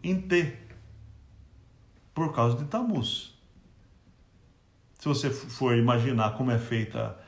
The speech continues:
a, o sinal da cruz dos, dos católicos, né, é um T ao contrário, por ser o T de Tamuz,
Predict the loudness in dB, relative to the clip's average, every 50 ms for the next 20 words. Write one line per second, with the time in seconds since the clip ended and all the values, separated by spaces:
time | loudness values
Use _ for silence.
0 | -20 -20 -20 -20 _ _ -8 -4 -2 0 0 0 0 -2 -4 -4 -6 -8 -10 -12
1 | -14 -16 -16 -16 -14 -6 -6 -4 -4 0 0 0 2 2 2 0 0 -2 -2 -2
2 | 0 0 2 2 0 -2 -6 -8 -10 -14 -18 _ _ _ _ _ _ _ _ _
3 | _ _ _ _ _ _ _ _ -12 -8 -4 -4 -4 -4 -4 -6 -8 -10 -12 -10
4 | -8 -6 -6 -6 -8 -10 -12 -10 -10 -10 -8 -2 0 2 2 2 2 -2 -4 -6
5 | -6 -6 -6 -6 -8 -8 -12 -18 -20 -20 -20 -20 _ _ 0 2 2 4 4 2
6 | 0 -2 0 2 2 2 4 2 0 0 -2 -2 -2 -2 0 2 4 4 4 2
7 | 2 0 -2 -2 -4 -8 -14 -18 -20 _ _ -20 _ _ _ _ _ _ _ _
8 | _ _ _ _ _ _ _ -20 _ _ _ _ 0 2 2 2 0 0 2 2
9 | 4 4 4 4 2 0 -4 -8 -8 -6 -6 -6 -6 -2 2 2 2 2 2 0
10 | 0 0 2 2 2 2 0 -2 -4 -8 -10 -12 -14